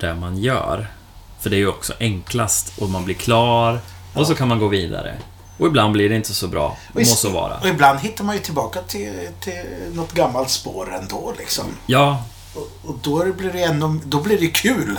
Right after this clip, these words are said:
Speaker 2: att vara i det spåret.
Speaker 1: Ja, och jag tänkte på, jag såg en, en dokumentär med David Bowie, för han är ju verkligen så här förändrats mycket
Speaker 2: Mm.
Speaker 1: genom åren och, eh,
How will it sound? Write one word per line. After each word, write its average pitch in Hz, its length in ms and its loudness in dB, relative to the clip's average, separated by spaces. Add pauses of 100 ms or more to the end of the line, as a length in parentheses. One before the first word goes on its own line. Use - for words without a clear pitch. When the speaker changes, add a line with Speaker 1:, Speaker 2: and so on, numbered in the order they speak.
(120)
Speaker 2:
att 175 200 4
vara 127 180 2
i - 20 2
det 113 180 -4
spåret. - 540 -8 (540)
Speaker 1:
Ja, 151 400 6 (380)
och 170 120 8
jag 185 120 2
tänkte 180 280 0
på, 147 380 2 (280)
jag 143 100 -2
såg 135 260 2
en, 123 320 2 (140)
en 120 160 0
dokumentär 113 460 0
med 104 140 0
David 110 300 -2
Bowie, 113 400 4
för - 160 -2
han 143 240 2
är 135 40 2
ju 113 100 2
verkligen 92 400 -2
så 82 120 -2
här 73 100 -4 (600)
förändrats - 760 -4
mycket 104 160 -8
Speaker 2:
Mm. 120 100 -8 (200)
Speaker 1:
genom 52 140 -8
åren 57 300 -6
och, 52 140 -6 (1040)
eh, 90 920 -2